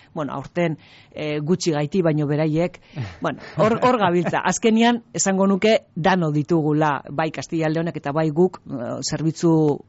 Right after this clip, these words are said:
Speaker 1: potenteak. Beraiek ere urtea damazkite, eh, politika onak bideratzen,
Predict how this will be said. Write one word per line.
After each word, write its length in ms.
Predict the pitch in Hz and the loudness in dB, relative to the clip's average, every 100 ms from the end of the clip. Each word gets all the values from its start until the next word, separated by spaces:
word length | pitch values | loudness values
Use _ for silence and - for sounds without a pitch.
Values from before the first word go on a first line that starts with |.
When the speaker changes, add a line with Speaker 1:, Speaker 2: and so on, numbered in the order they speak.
| _ | _
Speaker 1:
potenteak. 560 | - 156 156 143 135 - | -6 -2 -2 -2 -4 -4
Beraiek 400 | 151 170 180 180 | -2 0 0 0
ere 240 | 196 214 208 - - - - _ - | 2 2 0 -10 -20 -20 -20 _ -4
urtea 380 | 175 165 220 190 | -2 0 2 2
damazkite, 1400 | 170 156 - 151 - 170 156 151 147 143 139 139 131 - | 2 0 -2 -4 0 2 2 4 2 2 0 -2 -4 -6
eh, 200 | 147 139 | -6 -4
politika 460 | 165 165 165 160 156 | -2 0 -2 0 0
onak 240 | 160 151 | 0 0
bideratzen, 760 | 143 147 147 143 - 208 190 | 0 2 0 0 0 2 2